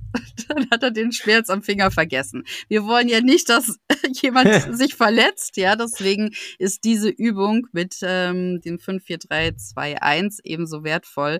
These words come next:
Speaker 1: weil das kannst du überall machen, ohne dass es auffällt.
Speaker 2: Ja, stimmt.
Speaker 1: Und,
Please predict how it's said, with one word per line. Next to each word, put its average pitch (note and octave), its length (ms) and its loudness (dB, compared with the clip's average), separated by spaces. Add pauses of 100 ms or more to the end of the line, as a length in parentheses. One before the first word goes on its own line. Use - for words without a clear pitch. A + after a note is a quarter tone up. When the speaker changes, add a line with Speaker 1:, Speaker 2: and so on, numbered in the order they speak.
(220)
Speaker 1:
weil D3 100 -4
das E3 140 -8
kannst - 220 -4
du - 40 -12
überall F#3 360 -2
machen, F#3 280 -4
ohne F#3 240 -4
dass F3 200 -8
es F3 100 -12
auffällt. E3 640 -10 (880)
Speaker 2:
Ja, B2+ 180 2
stimmt. E3+ 460 2
Speaker 1:
Und, - 320 -12